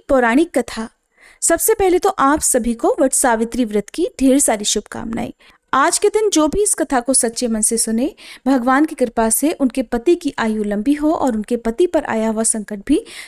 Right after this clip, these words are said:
सदा के लिए दूर हो जाए। पौराणिक कथा के अनुसार प्राचीन समय में मद्र देश में शाकल वंशी अशुपति नाम के एक राजा हुआ करते थे। उनका कोई भी पुत्र नहीं था।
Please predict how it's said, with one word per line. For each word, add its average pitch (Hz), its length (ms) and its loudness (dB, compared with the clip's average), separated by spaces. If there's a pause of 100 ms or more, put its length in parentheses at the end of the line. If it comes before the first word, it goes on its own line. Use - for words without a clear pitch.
सदा 320 360 2
के 254 160 -4
लिए 240 320 -6 (260)
दूर 254 220 4
हो 214 140 -8
जाए। 98 280 -12 (540)
पौराणिक 330 500 2
कथा 339 180 0
के 392 120 0
अनुसार 349 480 4 (160)
प्राचीन 269 420 2
समय 269 300 0
में 277 200 2
मद्र 269 360 4
देश 262 420 0
में 247 280 0 (280)
शाकल 320 480 2
वंशी 311 560 -2
अशुपति 330 520 2
नाम 233 260 0
के 269 120 -2
एक 392 140 0
राजा 240 320 2
हुआ 311 200 -2
करते 208 460 -10
थे। - 120 -12 (460)
उनका 339 260 4
कोई 262 280 -2
भी 320 120 4
पुत्र 330 280 -4
नहीं 294 300 6
था। 285 220 -6